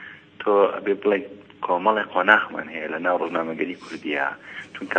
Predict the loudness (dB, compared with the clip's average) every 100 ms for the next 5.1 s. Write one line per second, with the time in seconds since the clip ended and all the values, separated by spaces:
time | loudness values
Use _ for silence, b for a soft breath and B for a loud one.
0 | 2 2 2 0 2 4 2 0 -2 -4
1 | -4 -6 0 4 4 2 -10 -20 -20 -20
2 | -20 -20 -20 -20 -16 -6 -2 -2 0 -2
3 | -2 -4 -2 0 2 2 2 0 -2 -2
4 | -2 -4 -4 -8 -8 -8 -8 -6 -2 6